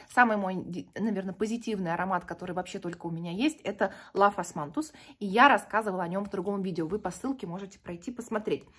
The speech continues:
Идем дальше. Марфа. Моя прекрасная, чудесная Марфа. Вы знаете, что я люблю ароматы, которые с туберозой. У меня есть Лав Тубероз от, э, а, от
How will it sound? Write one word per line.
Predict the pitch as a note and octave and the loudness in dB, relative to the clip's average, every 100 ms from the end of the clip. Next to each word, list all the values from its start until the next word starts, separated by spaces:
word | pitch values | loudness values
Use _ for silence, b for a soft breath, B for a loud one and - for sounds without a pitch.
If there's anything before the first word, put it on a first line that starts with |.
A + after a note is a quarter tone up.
| B B C4+ | B B -10
Идем | G3+ D#4 D#4+ | 2 4 8
дальше. | A#3 E3+ - - - - | 6 6 -2 -12 -16 -12
Марфа. | G3 G#3 G#3+ F3 E3 - - - _ B B B B | 0 10 12 12 8 -10 -12 -14 _ B B B B
Моя | G3 F#3+ G3+ F#3 | 0 2 4 2
прекрасная, | G3 G3 A3+ A#3+ D#4+ C4+ A3+ G#3+ | 0 4 10 10 10 2 2 0
чудесная | - F#3+ F#3+ A3+ A#3+ G3 F#3 | -2 -2 2 0 0 -2 0
Марфа. | F3+ F3+ F3+ F#3 | 4 4 2 -4
Вы | F#3+ | -4
знаете, | G#3 B3+ C#4+ A#3 | 2 4 4 -4
что | - | -6
я | G3+ F#3 | -4 -2
люблю | F#3+ E3+ G3 B3 C4 B B | -2 0 2 2 2 B B
ароматы, | F#3 F#3+ G3 G3+ C4+ A#3+ | 2 2 6 6 6 2
которые | A#3 F#3 - F#3+ G3 F#3+ F#3 | -2 -2 -2 0 2 2 -2
с | F3+ | -6
туберозой. | F3+ F#3 F3 D#3 - C3 - F#3+ | -6 -2 0 0 -2 -10 -14 -12
У | F#3+ | -4
меня | G#3 G#3 | 0 2
есть | F3+ G3+ | 0 6
Лав | B3+ F4+ - | 8 8 2
Тубероз | A#3+ C4+ C4+ C#4 - | -4 0 2 0 -2
от, | - A3 - - | -4 -4 -6 -12
э, | G#3+ G#3+ F#3+ B B B B B B B B B B B _ _ B3+ | -8 -6 -8 B B B B B B B B B B B _ _ -4
а, | C4 C4+ C#4 C#4 C#4 B3 B3 | 0 2 4 2 2 2 2
от | B3+ | 0